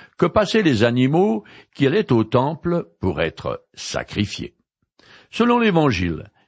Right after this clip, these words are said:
Jésus est passé par la porte des brebis pour aller à la piscine de Bethesda. C'était sans aucun doute par là qu'il entrait dans Jérusalem,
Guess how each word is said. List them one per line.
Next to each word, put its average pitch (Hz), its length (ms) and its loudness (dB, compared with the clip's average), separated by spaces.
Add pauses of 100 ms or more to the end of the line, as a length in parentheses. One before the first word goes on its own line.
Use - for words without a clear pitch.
Jésus 190 560 0
est 139 80 2
passé 151 400 0
par 135 160 0
la 107 120 2
porte 202 380 -4
des 85 200 -2
brebis 127 560 -2 (280)
pour 165 200 2
aller 202 260 0
à 147 40 2
la 113 120 2
piscine 165 440 -4
de 101 80 0
Bethesda. 90 640 -2 (600)
C'était 196 680 0
sans 247 440 -2
aucun 113 280 0
doute 185 300 -4
par 147 260 -2
là 190 200 2
qu'il - 260 -2
entrait 151 460 0
dans 87 160 -2
Jérusalem, 80 720 -4